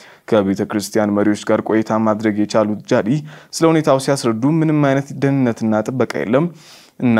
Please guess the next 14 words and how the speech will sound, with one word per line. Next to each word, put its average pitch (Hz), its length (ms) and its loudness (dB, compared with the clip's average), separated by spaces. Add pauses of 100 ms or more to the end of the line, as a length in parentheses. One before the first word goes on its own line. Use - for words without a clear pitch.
(120)
ይህንን 156 420 2
ሁኔታ 143 340 0 (120)
እድል 135 260 -2
ተጠቃሚዎች 131 640 -2
ይጠቀሙበታል። 117 800 -2 (440)
ክርስቲያኖችና 170 800 2
ቤተ 151 220 2
ክርስቲያኖች 147 500 -2
ከፍተኛ 151 400 -2
ጥቃት 120 280 -2
እያስተናገዱ 143 720 -2
ነው 131 140 0
በማለት 147 380 -2
ተናግረዋል። - 640 -12